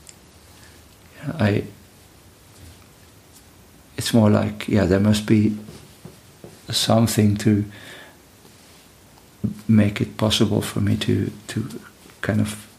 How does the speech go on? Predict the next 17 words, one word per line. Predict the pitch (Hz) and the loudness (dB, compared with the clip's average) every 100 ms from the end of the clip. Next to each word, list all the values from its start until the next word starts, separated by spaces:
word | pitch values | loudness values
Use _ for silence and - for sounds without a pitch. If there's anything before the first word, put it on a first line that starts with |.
| - - | -20 -12
spend | - - 107 101 98 | -6 0 2 2 2
this | 110 - | 2 0
time | - 107 110 104 | 0 2 2 2
with | 101 98 - - - - - - - - - - | -2 -6 -10 -20 -20 -20 -18 -20 -20 -20 -20 -10
someone, | - 101 101 101 | 0 2 2 2
because | 101 104 113 104 - 110 | 0 0 -2 -2 -2 0
otherwise | 107 101 107 | 2 2 2
I | 107 | 2
would | 107 | 4
have | 107 104 | 2 2
to | 120 | 2
look | 101 101 | 2 2
for | - 107 | 2 2
a | |
job. | 117 107 - - - - - - - - - - - - - - - - - - - | 4 2 0 -14 -16 -18 -20 -20 -20 -18 -16 -18 -20 -20 -20 -20 -20 -20 -20 -20 -4
And, | 113 107 107 | -2 0 2
uh, | 107 98 127 | 0 -2 -4